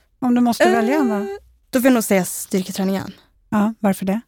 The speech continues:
Speaker 2: Ja, men jag skulle inte kunna gå ut och springa liksom en mil eller sådär. Jag är mer, mm, men styrkan tycker jag nog lite roligare
Speaker 1: Mm.
Speaker 2: än själva konditionsträningen.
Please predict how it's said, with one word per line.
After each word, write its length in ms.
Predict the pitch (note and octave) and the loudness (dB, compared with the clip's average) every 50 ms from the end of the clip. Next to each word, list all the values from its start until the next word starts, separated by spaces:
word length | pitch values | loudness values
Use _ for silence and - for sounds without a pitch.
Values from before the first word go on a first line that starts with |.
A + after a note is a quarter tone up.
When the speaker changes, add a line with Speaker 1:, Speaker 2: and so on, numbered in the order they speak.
| _ _ - | _ _ 0
Speaker 2:
Ja, 60 | - | 2
men 120 | B3 C4 | 4 4
jag 120 | C4+ C4 C4 | 4 2 2
skulle 240 | - - C#4+ B3+ C4 | 0 0 0 0 0
inte 120 | B3 A3+ | 0 0
kunna 220 | - A#3 A3+ A3 | 0 0 2 2
gå 80 | G#3+ A3+ | 2 0
ut 80 | G#3 A3 | 0 -2
och 60 | G#3 | -2
springa 440 | - - B3 A3+ A3 G#3+ A3 A3 G#3+ | 0 0 2 2 2 2 2 2 0
liksom 280 | G#3 G3+ - G3 F#3+ | -2 -2 -2 0 0
en 140 | F#3+ G3 G3+ | 0 2 2
mil 480 | G#3 G#3+ G3 F3 D#3+ D3+ E3 F3 F#3+ F#3+ - - _ _ _ _ _ _ _ _ _ _ _ - | 0 0 0 0 -2 -2 -2 -2 -2 -4 -6 -12 _ _ _ _ _ _ _ _ _ _ _ -2
eller 200 | G#3 G3+ G3 F#3 | 0 0 0 0
sådär. 420 | - G#3 F#3+ E3+ A2 C3 G3 F#3+ - _ _ _ _ _ _ _ _ _ | 2 2 2 2 2 0 -4 -6 -10 _ _ _ _ _ _ _ _ _
Jag 220 | - A3 G#3+ A3 A3 | 0 2 4 4 4
är 40 | A3 | 4
mer, 380 | A3 G#3 G3 G3 G3+ F#3+ F3+ G3+ G3+ - - - - _ - | 2 2 2 2 0 0 -2 -2 -6 -8 -8 -10 -14 _ -4
mm, 340 | - A3 G#3 G#3 G3+ G3 - - - - _ _ _ _ _ | -2 -2 -2 -2 -4 -6 -8 -12 -16 -20 _ _ _ _ _
men 220 | - A#3+ A3+ A3 A3+ | -4 -2 0 0 0
styrkan 760 | - - C4+ B3 A3 G3+ - - - A#3+ A#3 A#3 A3+ A3+ G#3+ | 0 0 0 0 0 0 -2 -2 0 0 0 2 0 -2 -2
tycker 260 | - A#3+ G#3 - G#3+ | -2 -2 0 0 0
jag 40 | G#3 | 0
nog 100 | G3+ G3+ | 0 0
lite 240 | G3+ F#3 - G3+ | -2 -2 0 0
roligare 480 | G3 G3+ G3 F#3+ F#3+ F#3 F3+ B2 D#2+ F#3+ - _ _ _ - | 0 0 0 0 0 0 0 0 -2 -4 -8 _ _ _ 2
Speaker 1:
Mm. 120 | B3 G#3 G3+ | 2 2 2
Speaker 2:
än 60 | F#3+ - | -2 -2
själva 240 | - G3 - - | -4 -4 -4 -4
konditionsträningen. 840 | F#3 - G#3 G3+ - - G3+ - - - - - - - - - - | -4 -4 -6 -6 -4 -6 -6 -6 -6 -8 -8 -8 -6 -6 -8 -8 -10